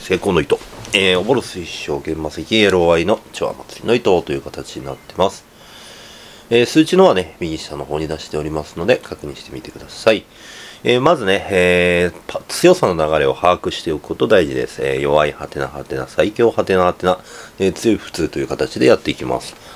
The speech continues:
で、まあね、あのー、弱いが結構遠いんで、一回逃すとね、そこだけ注意して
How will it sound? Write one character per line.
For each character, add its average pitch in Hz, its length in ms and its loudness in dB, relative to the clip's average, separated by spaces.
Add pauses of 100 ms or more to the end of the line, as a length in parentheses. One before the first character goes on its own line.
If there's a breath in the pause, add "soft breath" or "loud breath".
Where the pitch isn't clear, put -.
(180 loud breath)
で、 90 480 4
ま 127 140 4
あ 95 40 0
ね、 65 340 -6
あ 73 120 -8
の 67 680 -2
ー、 107 60 -6
弱 135 240 6
い - 20 0
が 95 260 0
結 - 280 -6
構 65 480 2
遠 143 220 6
い - 60 -6
ん 65 100 -8
で、 64 180 -4 (120)
一 71 140 -12
回 67 260 -6 (140)
逃 80 220 0
す - 80 -14
と - 80 -12
ね、 - 160 -10 (760 loud breath)
そ - 100 -10
こ - 100 -4
だ 90 100 4
け 87 120 0
注 - 220 0
意 104 40 0
し - 120 -6
て 156 240 6